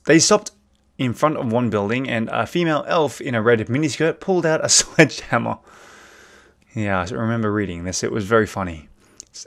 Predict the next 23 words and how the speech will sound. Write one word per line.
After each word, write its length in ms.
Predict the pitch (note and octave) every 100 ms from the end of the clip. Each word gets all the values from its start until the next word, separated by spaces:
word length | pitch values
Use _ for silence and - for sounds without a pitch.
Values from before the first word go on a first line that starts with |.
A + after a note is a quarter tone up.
| -
a 100 | C3+
very 280 | B2 C#3 C#3+
heavy 340 | G2 A#2+ A#2
hammer 600 | F#2+ G#2 G#2 G#2+ G#2+ G#2
with 140 | A2 G#2+
a 40 |
long 280 | G#2 G2+ G2+
handle. 440 | F2 E2+ E2 E2 - _ _
It's, 220 | - - - - - _ -
yeah, 300 | G#3+ G2+ -
it 60 |
looks 220 | B2+ C#3+ D#3+
like 160 | D3+
a, 240 | C3 A#2 - - - - -
a 80 |
shovel 500 | - - E3+ E3 F3+
handle 480 | B2 C3 C#3+ D3 D3
with 140 | A#2+ A2+
a 140 | G#2
hammer 400 | G2 G#2 G2 F#2
on 80 | F2+
the 80 | E2+
end. 380 | F2 E2+ D#2